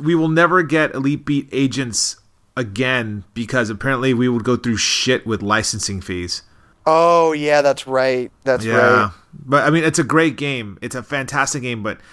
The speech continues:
Speaker 1: they use r-, the real legit songs, but Nintendo went through hell and high water to get licensing issues, and they can never release it because if they did, they would have to pay royalties all over again. Kind of the same situation with Earthbound and the Beatles stuff. It would be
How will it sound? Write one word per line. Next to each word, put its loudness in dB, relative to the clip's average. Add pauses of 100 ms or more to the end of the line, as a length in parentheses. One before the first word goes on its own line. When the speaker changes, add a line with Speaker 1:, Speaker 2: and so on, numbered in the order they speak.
(180)
Speaker 1:
they 4
use 2
r-, -8
the -2
real 4
legit 0
songs, 2
but -4
Nintendo -2
went -4
through -4
hell 2
and 0
high 2
water 2
to -2
get -2
licensing -4
issues, 0
and -4
they -2
can -6
never 2
release 2
it -4
because -4
if -8
they -4
did, 2 (360)
they -2
would -2
have 0
to -10
pay -4
royalties -4 (340)
all -2
over -2
again. -6
Kind 2
of 4
the 2
same -6
situation -4
with -6
Earthbound 0
and -6
the -8
Beatles -2
stuff. 2 (560)
It -2
would 2
be 2